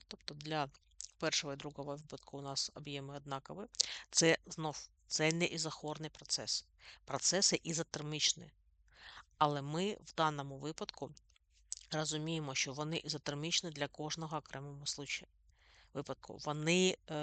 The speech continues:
м, ця температура, вона не однакова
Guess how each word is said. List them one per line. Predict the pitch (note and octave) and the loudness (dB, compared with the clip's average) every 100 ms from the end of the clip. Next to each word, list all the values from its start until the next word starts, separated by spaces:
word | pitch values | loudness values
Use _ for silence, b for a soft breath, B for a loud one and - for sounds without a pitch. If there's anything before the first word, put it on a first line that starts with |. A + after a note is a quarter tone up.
| D3 C#3 - - _ _ _ | 0 -2 -6 -14 _ _ _
м, | A#2+ C#3+ C3+ G#2 D#3+ | -14 -12 -12 -14 -8
ця | - F3 | 0 2
температура, | E3 D#3 D#3 D3+ - A#3 | 2 -2 -2 -2 -2 0
вона | F3 D#3 F3 | 0 2 4
не | E3 D3+ | 6 4
однакова | C#3+ E3+ F3 C#3+ C#3 | 6 4 6 2 0